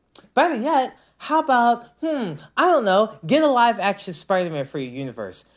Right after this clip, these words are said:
because Venom's not gonna do it. Morbius ain't gonna do it. And now I've given up on Kraven. I, I don't, I,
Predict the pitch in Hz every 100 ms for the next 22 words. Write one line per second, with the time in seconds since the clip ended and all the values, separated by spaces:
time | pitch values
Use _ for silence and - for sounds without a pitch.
0 | _ 175 196 180 151 - - _ _ _
1 | 190 254 254 220 196 185 165 127 98 87
2 | 95 _ _ _ _ _ _ _ _ _
3 | _ - 226 262 226 190 180 156 135 107
4 | 98 95 - _ 180 185 226 214 220 147
5 | 208 165 170 156 107 - 117 101 82 _
6 | _ 175 220 196 247 254 220 190 240 233